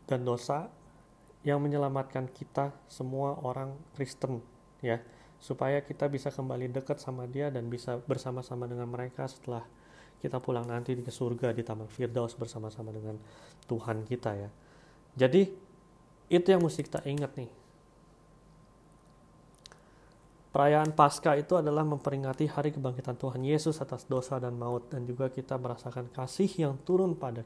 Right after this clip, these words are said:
kita untuk menyelamatkan kita, umatnya yang percaya padanya. Oleh karena itu, jangan pernah kita melupakan hari Paskah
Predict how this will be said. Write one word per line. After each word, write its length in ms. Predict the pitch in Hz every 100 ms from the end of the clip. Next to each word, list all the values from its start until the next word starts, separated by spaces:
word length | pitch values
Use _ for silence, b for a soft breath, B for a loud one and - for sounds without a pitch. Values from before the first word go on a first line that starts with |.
| -
kita 400 | 185 - - 110
untuk 260 | 113 113 - 143
menyelamatkan 500 | 143 143 143 143 147
kita, 380 | 165 160 143 131
umatnya 460 | 131 131 127 151
yang 60 | 139
percaya 400 | 139 135 143 156
padanya. 500 | 151 147 156 156 151 - B B B B B B B -
Oleh 320 | 170 180 185
karena 400 | 185 160 147 135
itu, 320 | 143 - 120
jangan 240 | 117 123 123
pernah 320 | 143 143 143
kita 240 | - 135
melupakan 480 | 139 131 120 123 - 139 -
hari 120 | - 120
Paskah 520 | 123 117 - 139 135